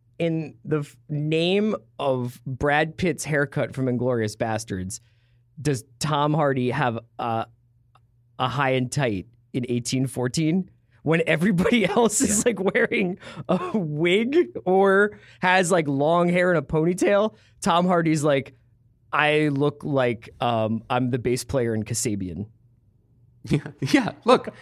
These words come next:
Speaker 2: you have to remember something here, and I, and I say this with, with honestly grudging respect, because at least when he was just basically chasing his own, uh, flight of fancy here, it, at least he made something that, that glances towards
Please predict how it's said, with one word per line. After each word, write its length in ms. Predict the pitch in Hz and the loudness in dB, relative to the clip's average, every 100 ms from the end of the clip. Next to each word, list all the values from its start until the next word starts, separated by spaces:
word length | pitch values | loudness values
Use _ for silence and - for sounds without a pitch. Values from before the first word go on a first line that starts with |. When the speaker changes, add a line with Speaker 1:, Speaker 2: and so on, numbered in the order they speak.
| - - _ _ - - | -20 -20 _ _ -18 -6
Speaker 2:
you 160 | 175 | -4
have 300 | - 226 233 | -2 -4 -4
to 80 | 233 | 0
remember 360 | 202 170 170 151 | 0 2 -2 -2
something 420 | - 104 95 87 | -2 -6 -4 -8
here, 260 | 82 67 - | -8 -12 -10
and 120 | 107 110 | -6 -6
I, 40 | 123 | -4
and 100 | 127 | -4
I 60 | |
say 200 | 127 185 | -2 -2
this 200 | 175 165 | -2 -2
with, 180 | 135 - - | -6 -6 -6
with 220 | 120 - _ _ _ _ _ 156 | -6 -6 _ _ _ _ _ -2
honestly 340 | 220 220 135 | 0 0 -2
grudging 480 | 107 113 131 139 123 | 0 0 0 0 -2
respect, 500 | 107 - 117 71 - | -4 -4 -4 -4 -8
because 240 | 104 107 | -4 -2
at 140 | 110 107 | -2 -2
least 380 | 123 180 - | -4 -6 -8
when 340 | - 113 110 110 | -8 -4 -2 -4
he 240 | 104 123 | -4 -4
was 460 | 113 110 104 98 - - | -2 0 -2 -4 -12 -12
just 180 | 107 - 101 - | -12 -12 -12 -2
basically 380 | 117 117 110 98 | -2 -2 -4 -4
chasing 640 | - 113 - 107 101 95 | -4 -4 -2 -2 -2 -6
his 280 | - 107 95 | -6 -6 -2
own, 580 | 98 98 98 95 76 - | -2 0 -2 -4 -6 -4
uh, 280 | 90 87 82 | -2 -2 -4
flight 260 | - 107 98 | -4 -2 -2
of 80 | |
fancy 440 | - 160 175 - 87 | -2 -6 -6 -6 -4
here, 340 | 95 87 90 - - - - - _ - - - - | -2 -4 -6 -12 -20 -20 -20 -20 _ -20 -20 -20 -6
it, 140 | 120 - | -6 -2
at 100 | 131 | -2
least 280 | 135 151 - | 0 -2 -2
he 100 | 143 | 0
made 200 | 127 123 | 0 0
something 400 | - 117 117 104 | -2 -2 -2 -2
that, 260 | 98 82 - | -2 -4 -4
that 320 | 90 - 95 | -6 -6 -8
glances 600 | 104 98 107 117 104 92 | -4 0 0 -2 -4 -6
towards 540 | - 104 98 92 - | -4 -2 -2 -4 -12